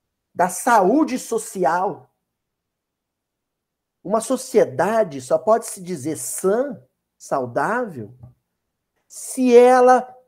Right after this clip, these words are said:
prioriza o cuidado, a solidariedade, o gesto generoso para essas categorias humanas, para essas condições humanas de vulnerabilidade.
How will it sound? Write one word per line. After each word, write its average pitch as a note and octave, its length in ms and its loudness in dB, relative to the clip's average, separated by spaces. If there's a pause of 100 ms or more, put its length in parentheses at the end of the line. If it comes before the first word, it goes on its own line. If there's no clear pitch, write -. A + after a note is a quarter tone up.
(160)
prioriza C4 1040 4
o D3 180 -6
cuidado, F3+ 1120 -4 (140)
a E3 160 -4
solidariedade, F3 1300 -2
o D#3 80 -8
gesto E3+ 640 -4
generoso C#3+ 880 -2 (300)
para G#3+ 260 4
essas A3 400 2
categorias A#3 960 -2
humanas, G#3+ 1040 -8 (800)
para G3+ 180 6
essas A3 300 2
condições A3 1300 -6
humanas D#3 720 -4
de C#3+ 140 -10
vulnerabilidade. G#3 1300 -4